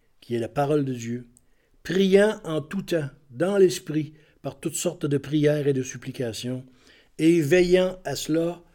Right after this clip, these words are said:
avec toute persévérance et avec supplication au sujet de tous les saints. » Si on lisait, là, puis on prenait le temps d'analyser ce que le Seigneur est en train de nous dire, « Priant en tout temps,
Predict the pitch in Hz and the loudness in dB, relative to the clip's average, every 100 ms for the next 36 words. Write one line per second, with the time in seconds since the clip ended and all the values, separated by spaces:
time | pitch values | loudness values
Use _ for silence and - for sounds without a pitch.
0 | _ _ 127 131 131 165 170 156 - 147 | _ _ -10 -8 -6 -8 -6 -8 -6 -4
1 | 131 123 131 135 135 120 110 123 - 143 | -2 -4 -6 -8 -8 -8 -8 -10 -10 -12
2 | 139 135 117 107 127 127 127 120 117 135 | -10 -8 -6 -6 -8 -8 -12 -16 -16 -12
3 | 120 139 117 - 139 117 101 92 - _ | -10 -8 -8 -8 -8 -8 -10 -14 -18 _
4 | _ _ _ _ _ _ _ _ - - | _ _ _ _ _ _ _ _ -20 -10
5 | - 254 208 135 139 160 139 156 165 131 | -4 -4 -2 0 0 0 0 -2 -4 -10
6 | 113 117 135 139 139 - 151 151 120 127 | -12 -12 -6 -6 -6 -10 -10 -8 -8 -8
7 | 120 117 110 127 139 - - - - 120 | -10 -10 -8 -8 -8 -12 -20 -12 -8 -6
8 | - 120 139 143 131 117 123 127 117 110 | -6 -6 -6 -6 -8 -12 -10 -8 -8 -10
9 | 101 117 113 101 _ _ _ - 277 110 | -10 -12 -14 -18 _ _ _ -20 -20 -20
10 | 117 _ _ _ _ _ - - - - | _ _ _ _ _ _ -20 -20 -20 -14
11 | 175 190 180 196 214 165 151 147 151 151 | -2 2 4 4 2 -4 -6 -6 -6 -6